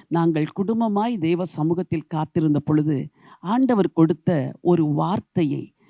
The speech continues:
இந்த நாளிலே நான் நினைவு கூற விரும்புகிறேன். ஏசாயா தீர்க்கதரிசன புத்தகம் பதினோராம் அதிகாரம் ஒன்பதாவது வசனம். "சமுத்திரம் ஜலத்தினால் நிறைந்திருக்கிறது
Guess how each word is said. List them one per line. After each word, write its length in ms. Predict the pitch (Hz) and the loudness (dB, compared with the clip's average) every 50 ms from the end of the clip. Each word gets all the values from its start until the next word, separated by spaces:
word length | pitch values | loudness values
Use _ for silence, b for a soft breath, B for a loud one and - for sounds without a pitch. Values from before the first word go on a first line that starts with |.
| b b | b b
இந்த 180 | b 196 202 190 | b 2 4 4
நாளிலே 500 | 180 165 156 165 185 202 190 170 170 196 | 4 4 2 0 0 0 2 2 2 2
நான் 160 | 196 165 147 | 0 0 0
நினைவு 360 | 151 151 156 170 196 196 208 | 2 2 2 2 2 0 0
கூற 240 | - 170 156 147 175 | 0 0 0 0 -2
விரும்புகிறேன். 600 | 170 160 147 143 147 160 147 151 151 107 101 - - _ _ b b b b b | -4 -6 -8 -6 -6 -6 -6 -6 -10 -14 -16 -20 -20 _ _ b b b b b
ஏசாயா 640 | b - 226 262 - - 294 269 247 220 190 160 139 - | b -8 -8 -6 -6 -4 -4 -4 -2 -2 -4 -4 -4 -4
தீர்க்கதரிசன 600 | 160 196 196 - 220 196 - 190 - - - - 151 - | -4 -6 -6 -6 -8 -8 -6 -6 -6 -6 -6 -6 -4 -4
புத்தகம் 560 | - 143 - - 196 156 165 147 143 - - _ - 190 | -4 -4 -2 -2 -2 -2 0 0 -2 -2 -4 _ -6 -2
பதினோராம் 580 | 180 185 175 175 180 196 226 247 247 220 175 | -2 2 4 4 4 6 4 4 4 2 2
அதிகாரம் 640 | 156 156 135 160 160 160 156 147 143 135 131 143 - | 2 0 -2 -2 -2 -2 -2 -2 -4 -4 -8 -10 -8
ஒன்பதாவது 760 | - - 175 175 185 180 175 175 143 139 135 131 143 151 175 | -2 -2 0 0 0 -2 -2 -2 -2 -4 -6 -6 -6 -8 -6
வசனம். 420 | 160 147 - - - 143 123 - - | -8 -8 -8 -8 -8 -8 -8 -10 -12
"சமுத்திரம் 800 | - - - - 262 254 277 359 339 - - 285 247 220 190 185 | -14 -10 0 0 2 4 4 2 2 2 2 2 2 4 2 0
ஜலத்தினால் 640 | 160 175 180 170 214 233 - - 247 202 190 175 160 156 | 0 0 2 2 0 -2 0 -2 2 4 4 6 6 6
நிறைந்திருக்கிறது 800 | 160 160 180 185 190 196 202 196 208 - - 220 220 226 226 | 6 6 6 6 6 6 6 4 4 2 2 2 4 4 2